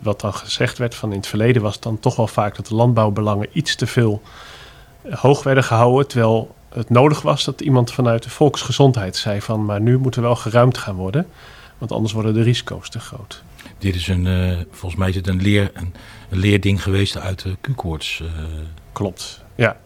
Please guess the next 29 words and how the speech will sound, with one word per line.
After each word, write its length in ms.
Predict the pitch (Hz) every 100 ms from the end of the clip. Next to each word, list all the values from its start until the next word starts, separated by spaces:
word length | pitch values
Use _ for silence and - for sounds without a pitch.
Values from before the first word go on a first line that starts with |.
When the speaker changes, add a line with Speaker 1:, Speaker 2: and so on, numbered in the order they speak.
| -
Speaker 1:
En 180 | - 117
dat 180 | 107 -
bij 140 | 107
de 120 | 101
netse 300 | 110 117 -
houderij 520 | 107 104 101 101 165 156
heb 140 | 131
je 60 | 131
dus 160 | 117 -
nu 140 | 120
gezien, 420 | 117 113 120 131 131
toen 200 | 123 107
daar 300 | 104 101 107
corona 420 | - 120 117 113
uitbrak, 480 | - 110 107 120 - - - - - -
dat 120 | -
er 60 | -
een 60 | 104
soort 200 | 113 98
nieuwe 240 | 131 131
structuur 560 | - 120 - 147 143 139
eigenlijk, 520 | 143 120 131 - - -
die 120 | - 107
was 140 | 101
opgetuigd 640 | - - 131 117 131 -
al 220 | - 135 170
voor 200 | - 120
de 80 |
zoonosestructuur, 1080 | 104 113 107 104 120 - - 135 - 123 143